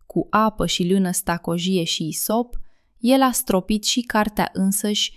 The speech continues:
și tot poporul zicând, "Acesta este sângele legământului pe care vi l-a poruncit Dumnezeu." Și a stropit în același fel, cu sânge, și cortul și toate vasele slujirii.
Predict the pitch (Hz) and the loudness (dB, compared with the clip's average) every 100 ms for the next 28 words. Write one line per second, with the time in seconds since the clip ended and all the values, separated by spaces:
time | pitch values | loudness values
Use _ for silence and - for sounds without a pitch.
0 | _ - - 190 247 262 - 180 - 190 | _ -8 -4 0 2 0 0 -2 0 0
1 | 196 190 170 165 175 - 170 156 165 - | 2 2 0 -4 -6 -6 -4 -4 -8 -12
2 | _ _ _ _ _ - 196 - 277 - | _ _ _ _ _ 0 2 4 2 4
3 | 262 240 190 190 208 208 208 190 185 170 | 2 2 0 2 4 6 6 4 2 2
4 | 170 175 196 208 202 202 196 190 185 180 | 0 0 0 2 0 2 0 0 -2 0
5 | 180 170 165 180 170 165 - 196 - 180 | 0 -2 0 0 0 -4 -2 -4 -2 0
6 | 180 175 170 175 156 170 - _ _ _ | 2 0 0 -2 -2 -6 -14 _ _ _
7 | _ _ - 202 185 - - 185 262 262 | _ _ 2 4 4 2 0 2 2 4
8 | 214 185 208 190 185 - - 165 175 214 | 2 2 0 0 0 0 0 0 0 -2
9 | - 180 - 175 170 165 180 214 - _ | -4 -2 0 0 -2 0 -2 -2 -6 _
10 | _ - 202 - 185 175 - 254 262 269 | _ 0 0 2 2 4 2 0 0 -2
11 | - - 185 208 226 233 180 180 - 180 | -6 -4 0 0 2 0 0 0 0 -2
12 | 185 - 180 170 165 151 160 - | -2 -2 -2 0 0 -2 -4 -8